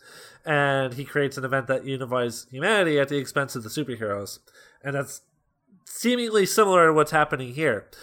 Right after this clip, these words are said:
He talks about in this issue how something to the effect of, like, there is no hope, or, like, hope is useless or something. And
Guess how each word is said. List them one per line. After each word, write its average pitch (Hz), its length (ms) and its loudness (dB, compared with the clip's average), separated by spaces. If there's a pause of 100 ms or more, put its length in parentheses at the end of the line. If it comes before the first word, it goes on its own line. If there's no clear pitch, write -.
(240)
He 156 200 -2
talks 175 320 4
about 165 200 4
in 160 60 -2
this 160 160 -4
issue 151 340 0
how 135 640 4
something 156 280 -2
to 151 100 -4
the 147 60 4
effect 139 240 0
of, 127 80 -6
like, 123 220 -2
there 135 160 2
is 131 80 2
no 117 160 -2
hope, 135 300 2
or, 117 320 -2
like, 120 240 -6
hope 135 240 -2
is 117 120 -6
useless 131 400 -2
or 156 80 0
something. 165 420 -8 (280)
And 156 300 -4